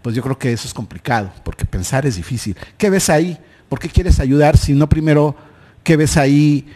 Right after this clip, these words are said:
Una forma de comunicarte, dialogar, entender al otro, conocer al otro, eh, dejar los cubículos, las universidades, los sacos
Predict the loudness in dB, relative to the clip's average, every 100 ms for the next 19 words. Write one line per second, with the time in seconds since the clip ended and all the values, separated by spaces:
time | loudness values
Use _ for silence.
0 | -2 0 2 2 2 2 4 4 4 2
1 | 0 0 0 -2 -2 -4 -2 0 2 2
2 | 0 0 -2 -2 0 0 2 2 4 2
3 | 0 -4 -8 -10 -4 -2 -2 0 0 2
4 | 0 -2 -6 -6 -8 -8 -20 -20 -18 -2
5 | 2 2 2 0 0 -4 0 0 0 -2
6 | -2 0 -2 0 -2 -2 -2 -2 -2 -6
7 | -8 -8 -4 -2 -2 -4 -12 -12 -16